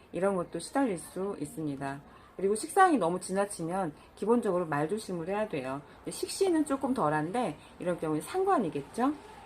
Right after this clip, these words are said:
음, 만약에 토 식상일 경우에는 토는 어떨까요? 중립적인 성향을 가지고 있고요.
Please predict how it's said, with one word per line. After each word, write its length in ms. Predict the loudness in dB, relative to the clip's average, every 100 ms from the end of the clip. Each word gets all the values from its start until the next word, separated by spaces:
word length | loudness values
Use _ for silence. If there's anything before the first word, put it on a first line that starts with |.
| -18 -12
음, 380 | -10 -8 -8 -10 -12 -10 0
만약에 720 | 4 4 4 2 2 0 -2 -6 0
토 220 | 6 8
식상일 480 | 6 4 6 6 6
경우에는 680 | 4 2 2 0 0 0 -2 -6 -12
토는 240 | 0 4 4
어떨까요? 720 | 6 4 4 2 0 0 0 -4 -20 -4
중립적인 580 | 2 2 4 2 2
성향을 360 | 2 0 0 0
가지고 380 | 0 -2 -4 -4
있고요. 640 | -4 -4 -4 -2 0 -2